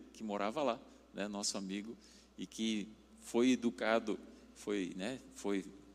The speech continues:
é, alfabetizado em alemão, assim como eu, né?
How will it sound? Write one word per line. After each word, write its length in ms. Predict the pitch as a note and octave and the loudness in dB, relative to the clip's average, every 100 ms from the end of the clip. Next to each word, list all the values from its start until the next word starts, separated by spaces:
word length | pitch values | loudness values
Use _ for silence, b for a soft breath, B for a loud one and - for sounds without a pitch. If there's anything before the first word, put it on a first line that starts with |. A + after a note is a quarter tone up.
| - | -12
é, 260 | - D#2+ - | -6 -6 0
alfabetizado 760 | G#2 A#2 A#2 G#2 F#2+ F#2+ A2 A2+ | 4 4 4 0 0 4 6 6
em 80 | A#2 | 4
alemão, 440 | G2+ F#2+ A2+ C3 | 4 4 4 4
assim 260 | G2 - A2+ | 2 0 -2
como 240 | G#2+ G2 | 0 4
eu, 160 | A#2+ D3 | 4 4
né? 160 | C#3 | 0